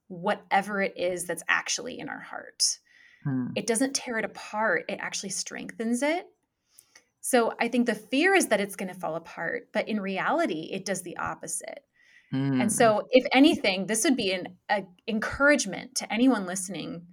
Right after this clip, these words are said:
Speaker 1: to not be afraid of those conversations,
Speaker 2: Mm-hmm.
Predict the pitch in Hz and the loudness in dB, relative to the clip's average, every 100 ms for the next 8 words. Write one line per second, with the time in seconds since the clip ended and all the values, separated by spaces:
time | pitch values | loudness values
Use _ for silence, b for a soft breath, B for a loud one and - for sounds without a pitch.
0 | _ - 208 196 - 233 - - - 196 | _ -4 2 4 4 0 0 -6 -4 -4
1 | 185 151 - - 170 170 175 180 165 - | -4 -8 -10 -10 -8 -8 -8 -8 -8 -2
2 | 247 277 302 - - 233 | 0 2 0 -2 -4 -4